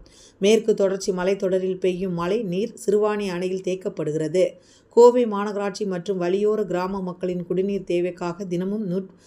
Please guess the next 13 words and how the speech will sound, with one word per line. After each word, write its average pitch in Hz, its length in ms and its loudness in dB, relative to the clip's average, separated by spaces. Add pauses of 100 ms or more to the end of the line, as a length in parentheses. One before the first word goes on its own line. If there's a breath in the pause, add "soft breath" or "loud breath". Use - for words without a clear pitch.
(240 loud breath)
பத்து 202 280 2
புள்ளி 208 260 2
ஒன்று 185 340 0
கோடி 190 240 2
லிட்டர் 175 400 -4
தண்ணீர் 185 360 -2
எடுக்கும் 170 320 -4
வகையில் 180 320 -4
இரு 190 200 2
மாநில 180 380 -4
அரசுகளும் 170 560 -4
ஒப்பந்தம் 208 420 -4
செய்துள்ளன. 156 420 -2